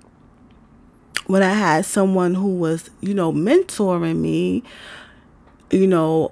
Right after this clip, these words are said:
uh, when I heard other women's stories, I realized I wasn't the only one dealing with this. I wasn't. I wasn't the only one experiencing this. There's a whole bunch of women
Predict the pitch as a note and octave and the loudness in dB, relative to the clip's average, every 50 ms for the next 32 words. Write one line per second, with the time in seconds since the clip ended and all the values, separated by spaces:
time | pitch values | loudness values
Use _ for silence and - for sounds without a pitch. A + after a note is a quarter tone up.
0 | - - - - F3 E3 D#3 D#3 C#3 E3 F3 F#3+ F3 F#3 G3+ G#3 G#3 F#3+ F#3 - | -8 -6 -4 -2 -2 0 0 0 0 0 2 2 2 2 2 2 2 2 2 2
1 | - D#3+ F#3 F#3 F#3 F3 F#3 F3 E3+ E3+ D#3+ E3 - - - - D#4 F4 E4+ C4 | 0 -2 0 0 0 0 0 0 0 0 0 0 -2 -2 0 2 2 4 4 4
2 | A#3 G#3+ G#3 - - C4+ D4 C#4+ D#4 D4 C#4+ D4 C4+ C4 B3+ - - - C4+ C#4 | 2 2 2 0 0 0 0 2 2 2 2 2 2 0 0 -2 -2 -2 -2 -2
3 | C#4 C#4 D4+ E4 E4+ E4 - D#4+ D#4 D4+ D4 C#4+ - - D4 C#4 - - D4+ D4+ | -2 -2 0 -2 -2 0 0 -2 0 0 0 -2 -4 -4 -4 -4 -2 -2 -2 -2
4 | D#4 D#4 D4+ D4+ D#4 D#4 D4+ C#4+ C#4 D4 D4+ D#4 D#4 D#4 D4 C#4 - - - G#4 | 0 2 2 2 2 2 2 0 0 -2 -2 0 0 0 0 -2 -2 -2 -2 0
5 | B4+ A#4 - G#3 F#3 F3 D#3 D#3+ - _ - - - - - - - - - - | 2 2 2 0 0 -2 -4 -6 -6 _ -12 -10 -10 -10 -12 -14 -14 -16 -16 -16
6 | - - - _ _ _ _ _ _ _ - - - _ _ - _ _ _ - | -18 -20 -20 _ _ _ _ _ _ _ -20 -20 -20 _ _ -20 _ _ _ -20
7 | - - - - - - _ _ - - - - - - - - A3 A#3 - - | -20 -20 -20 -20 -20 -20 _ _ -20 -20 -20 -20 -20 -20 -4 -2 -2 -2 0 0
8 | C#4+ F#4 G#4+ G4 C#4+ - E3+ C3+ - - - - - - - - - - - - | 0 2 0 0 -2 -2 -4 -4 -4 -4 -8 -10 -14 -16 -20 -20 -20 -20 -8 -2
9 | - A#3 B3+ D4+ D4+ C#4+ D4 C#4+ C4 C#4 C#4 - C#4 C#4 C#4 C4+ C#4 C4 C4+ C4+ | 0 2 2 2 2 4 4 4 4 2 2 2 2 4 4 4 4 4 4 4
10 | C4+ C#4 C4+ - - - E4+ F4+ F4+ D#4+ B3+ G#3+ G#3 - - G3 F3+ - G#3 A#3 | 2 2 0 -4 -6 -4 0 2 2 2 2 2 0 0 0 -2 0 2 4 4
11 | B3+ C4 - C4 - B3 A3 - - B3 B3 B3 A#3+ A#3+ - B3+ B3+ A#3 - - | 4 4 2 0 -2 -2 -4 -4 -2 0 0 0 0 -2 -4 -4 -4 -2 -2 -2
12 | A3+ G#3 G#3+ B3+ C4+ B3+ A#3+ A#3+ A3+ | -2 -2 -2 0 2 2 2 2 0